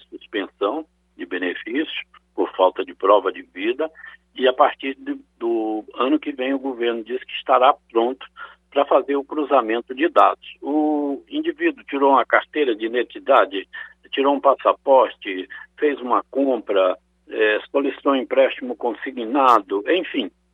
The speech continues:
qualquer registro que ele fizer, isso tanto em órgão público como também no setor privado, o governo terá conhecimento e, consequentemente,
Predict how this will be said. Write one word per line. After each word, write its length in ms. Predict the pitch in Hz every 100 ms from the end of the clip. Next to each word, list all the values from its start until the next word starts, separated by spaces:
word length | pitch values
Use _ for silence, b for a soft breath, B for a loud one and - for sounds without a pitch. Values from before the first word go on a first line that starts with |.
| _ _
qualquer 420 | 160 160 208 208
registro 680 | 208 180 139 123 123 - 120
que 120 | -
ele 140 | 143 143
fizer, 500 | - 101 120 143 - _ _ _ -
isso 300 | 117 - 127 -
tanto 440 | 123 135 147 147
em 140 | 127
órgão 360 | 110 107 113 104
público 720 | - 95 90 - - - - _
como 300 | 120 110 98
também 440 | 104 90 95 87 - - _
no 160 | 110 98
setor 360 | 117 101 95 90
privado, 480 | 151 151 123 131 160 - _ _ B _ -
o 200 | - 117
governo 640 | 127 131 113 110 113 139 -
terá 320 | 131 110 104 -
conhecimento 960 | 127 120 127 - 160 156 143 151 165
e, 80 | 156
consequentemente, 1120 | 143 160 143 147 - 135 135 139 135 127 131